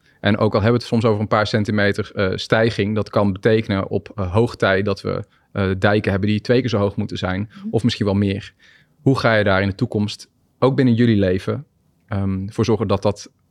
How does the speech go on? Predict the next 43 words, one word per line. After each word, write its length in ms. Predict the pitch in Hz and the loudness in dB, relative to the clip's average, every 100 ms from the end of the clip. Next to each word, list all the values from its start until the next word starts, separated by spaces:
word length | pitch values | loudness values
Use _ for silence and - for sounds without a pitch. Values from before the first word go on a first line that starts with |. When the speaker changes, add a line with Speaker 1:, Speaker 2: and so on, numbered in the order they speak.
| _ | _
Speaker 1:
effect 320 | - 101 101 - | -4 -2 -2 -2
zo 120 | 104 | -2
min 300 | 98 113 131 | 2 4 4
mogelijk 340 | 113 101 104 | 4 2 -2
wordt? 280 | 98 92 - - | -6 -8 -12 -10
Daar 140 | 87 | -6
moet 280 | 95 95 - | -4 -6 -10
zo 180 | - 98 | -8 -4
snel 180 | - 120 | 0 0
mogelijk 280 | 110 101 104 | 0 -2 -6
op 60 | |
ingegrepen 420 | 95 98 92 95 | -8 -4 -4 -4
worden. 280 | 98 98 113 - _ _ _ _ _ _ _ | -10 -10 -10 -14 _ _ _ _ _ _ _
Dus 520 | 98 98 - - _ | 0 0 0 -8 _
wij 400 | 98 95 98 107 - | -4 0 2 0 -2
moeten 240 | 107 107 | -4 -2
ons 160 | 107 98 | -4 -2
C 40 | |
O 120 | 98 92 | -2 -2
twee 300 | 98 92 - _ _ _ _ | -2 -4 -6 _ _ _ _
verminderen. 580 | - 110 110 117 117 123 _ _ _ _ _ | 0 4 4 2 -2 -6 _ _ _ _ _
En 100 | 110 | 0
daar 140 | 104 | 2
moeten 200 | 110 107 | 2 2
we 60 | 101 | -2
zo 40 | |
snel 120 | 101 101 | 0 0
mogelijk 260 | 92 - | 0 -4
het 80 | - | -4
gesprek 220 | 120 120 | -2 0
over 120 | 110 | 0
starten. 260 | - 95 - | 0 -4 -2
Daar 120 | 87 | -4
moet 100 | 95 | -2
die 120 | 98 95 | -4 -2
Green 240 | 107 127 | 2 4
Office 200 | 120 117 110 | 2 0 -2
mee 100 | 104 | 0
aan 100 | 104 | -2
de 60 | |
gang, 240 | - 104 107 | 0 0 2
maar 300 | 95 98 - - _ _ | 0 -2 -6 -20 _ _
ja, 320 | 98 85 | -2 -2